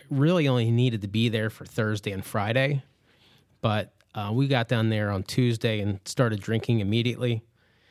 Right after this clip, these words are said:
Um, I don't know if I can recount all the stories, but, you know,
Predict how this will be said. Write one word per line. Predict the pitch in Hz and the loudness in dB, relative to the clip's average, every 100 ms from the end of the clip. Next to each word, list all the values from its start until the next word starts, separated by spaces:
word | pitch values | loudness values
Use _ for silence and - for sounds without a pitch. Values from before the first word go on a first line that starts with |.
| _ _ - | _ _ -12
Um, | 107 101 101 104 107 113 _ _ - | -8 -6 -6 -8 -10 -12 _ _ -10
I | |
don't | 120 | -4
know | 120 | -2
if | 110 | -2
I | 107 | -4
can | 113 110 | -2 -2
recount | 113 - 113 113 | -2 -2 -4 -2
all | 131 117 | -4 -4
the | 110 | -4
stories, | - 175 160 143 135 | 0 2 2 0 -2
but, | 120 120 113 - _ _ _ _ _ _ _ _ _ | -2 -2 -2 -6 _ _ _ _ _ _ _ _ _
you | 117 | -8
know, | 107 98 101 | -6 -6 -8